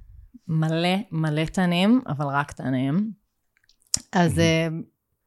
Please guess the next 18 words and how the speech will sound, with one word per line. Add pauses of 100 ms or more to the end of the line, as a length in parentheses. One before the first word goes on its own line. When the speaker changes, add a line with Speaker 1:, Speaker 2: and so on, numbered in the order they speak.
(540)
Speaker 1:
ספר
לנו
קצת
על
עצמך, (160)
למי
שאיכשהו
אולי
לא
מכיר. (1300)
Speaker 2:
ספר
על
עצמי. (440)
<clears throat>
אז
אני,
אה,
מוזיקאי,